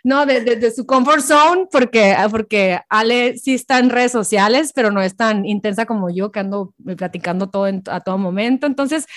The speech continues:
te quiero bienvenir, Ale, la verdad, estoy muy contenta y muy honrada de tenerte aquí, una persona que para mí ha sido,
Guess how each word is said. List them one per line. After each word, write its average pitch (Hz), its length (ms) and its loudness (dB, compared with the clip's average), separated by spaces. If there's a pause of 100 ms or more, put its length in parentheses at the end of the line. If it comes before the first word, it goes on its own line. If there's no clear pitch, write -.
(160)
te 285 100 -4
quiero 302 200 4
bienvenir, 262 540 4
Ale, 277 180 4
la 254 120 4
verdad, 214 320 2
estoy 247 340 0
muy 240 300 2
contenta 247 600 0
y 247 40 0
muy 233 160 0
honrada 226 280 2
de 233 60 0
tenerte 208 360 -6
aquí, 220 220 -4
una 233 140 -2
persona 208 360 -4
que 220 100 -4
para 185 280 0
mí 190 400 0
ha 220 100 -4
sido, 233 520 2